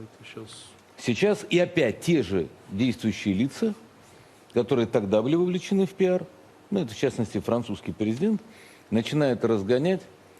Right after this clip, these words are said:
Speaker 2: вот страшную трагедию, гибель детей. Конечно, страшная трагедия, что погибли дети. Только вопрос, а национальность детей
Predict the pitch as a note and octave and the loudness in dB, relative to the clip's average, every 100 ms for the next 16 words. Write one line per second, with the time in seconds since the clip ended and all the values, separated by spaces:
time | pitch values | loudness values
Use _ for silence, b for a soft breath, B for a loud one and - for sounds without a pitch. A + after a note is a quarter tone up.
0 | - - - F#2+ - C3 A#2+ A2+ A2 A2+ | -20 -14 -8 -4 2 0 2 0 2 0
1 | B2+ D#3+ F#2+ G2 G#2+ G#2+ G2+ B2+ F2+ C#2+ | 0 0 0 0 2 0 0 -4 -4 -8
2 | - - - - G#2+ A#2+ G#2 - G#2 - | -12 -20 -12 -4 -2 -2 -4 -2 -2 -4
3 | F2+ G2 G2+ F2 C#2+ - E2+ F2+ D#2 E2+ | -4 -2 -2 -4 -8 -12 -6 -6 -6 -4
4 | F#2+ - - - B B B B - - | -4 -6 -14 -20 B B B B -20 -8
5 | - G2+ - A#2 A2 C3 A2 - - G2 | -2 -2 2 0 2 0 0 -6 -2 0
6 | G2 F2+ F2+ - G2+ G#2 G#2 C#3 B2+ G#2 | 0 -2 -8 -8 -2 -2 0 0 2 0
7 | F2+ B2 - G#2 | 0 -2 0 0